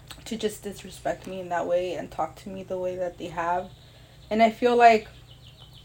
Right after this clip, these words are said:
it's way more intense with the relationships because, I mean, it is as well, like, not to dismiss what I grew up with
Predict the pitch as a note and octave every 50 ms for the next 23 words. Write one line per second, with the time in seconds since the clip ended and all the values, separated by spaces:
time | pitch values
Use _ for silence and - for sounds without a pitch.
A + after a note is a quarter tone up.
0 | - - - - - - - - - - - - - - - - - - A3+ A#3+
1 | A#3 - A3+ A#3 A#3+ A#3+ B3 B3 B3 A#3 A3 A3+ - - G#3+ G#3+ G#3+ G#3+ G#3+ G#3+
2 | G#3 G#3+ G3+ G3+ G3 F#3 F#3 G3+ A3 - - A3 - - G#3+ F#3+ F#3 - G3+ G3
3 | G3+ - - G3+ G3+ F#3+ - - - - - - - - - - A3+ A3+ A#3+ A#3+
4 | A#3+ A#3+ A3+ C4 C#4+ C#4 - - G#3+ A3 A3 A3 - G#3+ G#3 G3 F#3+ F#3+ G3 G3
5 | F#3 F#3+ G3+ G3 G3 G3 - - G#3+ G3 G3 F#3 - - G3+ F#3+ F#3 F#3 - -
6 | - - - - - - - - - - - - - - G3 G3+ G3 F#3+ F#3+ F#3
7 | F#3 F#3 F#3+ F#3 F#3 F3+ F3+ F3 E3+ C#3+ A#2 - - - - - _ - - -
8 | - - - - - - - - - - _ _ _ - - - - F#3+ F#3+ G3
9 | F#3+ - G3 F#3+ F3+ F3+ F#3+ F#3 - F#3 F3+ F3+ F3+ - -